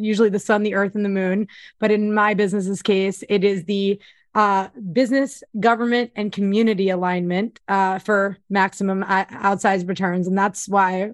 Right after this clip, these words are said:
you know, we've named the company that. So syzygy cities dot com, or you can feel free to follow us on LinkedIn or, uh, Instagram or any of the above, which would also be Syzygy Cities as our handle.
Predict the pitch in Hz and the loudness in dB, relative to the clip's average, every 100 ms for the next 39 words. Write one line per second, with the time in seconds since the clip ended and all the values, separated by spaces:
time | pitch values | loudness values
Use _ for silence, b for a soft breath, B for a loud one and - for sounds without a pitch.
0 | - 196 180 208 202 190 196 190 196 190 | -6 -4 -4 -4 -2 0 0 -2 -2 -2
1 | 175 190 196 185 208 196 196 B B - | -2 0 0 0 0 0 -2 B B -2
2 | 247 240 233 294 - 196 196 196 202 185 | 0 2 2 0 0 0 2 2 0 2
3 | 185 190 190 196 202 196 190 226 214 214 | 0 2 -2 -2 -2 -4 -4 -2 -2 0
4 | 214 190 190 196 190 196 196 190 196 190 | -2 0 2 2 0 -2 -2 -2 -2 -2
5 | 202 190 202 240 202 190 190 185 b b | -2 -2 0 -2 -2 -2 -2 -4 b b
6 | b - 196 190 185 208 202 214 196 196 | b -2 0 0 0 -4 -2 -4 0 2
7 | 202 220 202 185 190 196 208 190 196 196 | 2 0 0 -2 -2 0 0 0 0 0
8 | 190 185 185 208 208 190 190 - 196 190 | 0 0 0 0 -4 -4 -6 -4 -4 -2
9 | 190 190 185 190 190 170 175 170 170 170 | -2 -2 -4 -4 -4 -2 -2 -4 -4 -4
10 | 175 180 185 165 175 170 175 170 - | -2 -4 -6 -6 -6 -6 -8 -8 -12